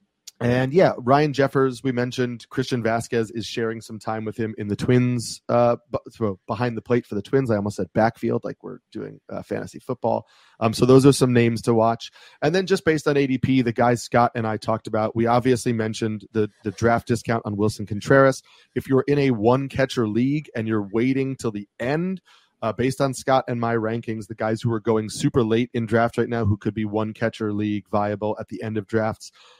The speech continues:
um, you're looking at Keibert Ruiz, you're looking at Logan O'Hoppe, you're looking at Gabriel Moreno, um, you're looking at Francisco Alvarez, unless you're from, in a league with people from New York, and then he is not lasting that long. Um, and then Bo Naylor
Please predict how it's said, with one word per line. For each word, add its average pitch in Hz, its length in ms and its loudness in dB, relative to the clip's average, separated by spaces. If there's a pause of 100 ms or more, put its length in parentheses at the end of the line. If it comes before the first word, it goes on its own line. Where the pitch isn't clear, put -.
(120)
um, 107 160 0
you're 117 100 4
looking 123 260 0
at - 120 -8
Keibert 120 360 0
Ruiz, 113 580 0 (300)
you're 117 100 -2
looking 117 300 -2
at 117 80 -4
Logan 110 340 0
O'Hoppe, 104 640 -4 (320)
you're 113 140 -4
looking 110 460 -4
at 110 220 -4
Gabriel 110 380 2
Moreno, 104 760 0 (320)
um, 101 400 -4
you're 113 140 -2
looking 113 360 -2
at 110 200 -2
Francisco 113 560 -2
Alvarez, 107 480 2
unless 104 340 -4
you're 104 300 -6
from, 107 480 -4
in 107 160 -4
a 104 80 -2
league 107 240 0
with 107 100 -4
people 110 220 -6
from 107 180 -6
New 101 80 -6
York, 104 440 -2
and 104 140 -6
then 101 260 -4
he 101 200 -4
is 98 160 -6
not 104 220 -2 (240)
lasting 107 480 2
that 104 200 0
long. 101 360 -2 (360)
Um, 120 280 4
and 131 100 2
then 135 140 4
Bo 120 180 8
Naylor 104 480 2